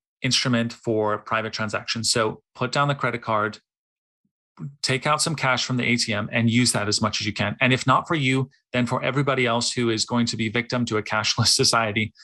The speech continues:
in the upcoming years, please use cash as much as you can. Second, I would say download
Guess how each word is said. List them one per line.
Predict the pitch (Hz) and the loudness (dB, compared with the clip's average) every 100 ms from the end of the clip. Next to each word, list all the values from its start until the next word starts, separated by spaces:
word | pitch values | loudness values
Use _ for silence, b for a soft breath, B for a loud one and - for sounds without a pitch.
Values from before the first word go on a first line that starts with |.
| B B | B B
in | - | 0
the | 120 | 2
upcoming | 110 - 110 101 | 2 0 -2 0
years, | 98 - | -2 -4
please | - 131 107 - - | 0 2 2 -2 -2
use | 117 127 | 0 0
cash | - 113 - | 2 0 0
as | 113 | 0
much | 104 - | 0 -2
as | |
you | 113 | 0
can. | 123 107 - B B B _ | 0 0 -4 B B B _
Second, | - 165 170 131 104 - | 0 0 2 0 -2 -2
I | 120 | 0
would | 117 | 2
say | - 107 101 117 _ _ _ - | 0 0 -2 -6 _ _ _ -2
download | 117 147 143 139 | 0 2 2 2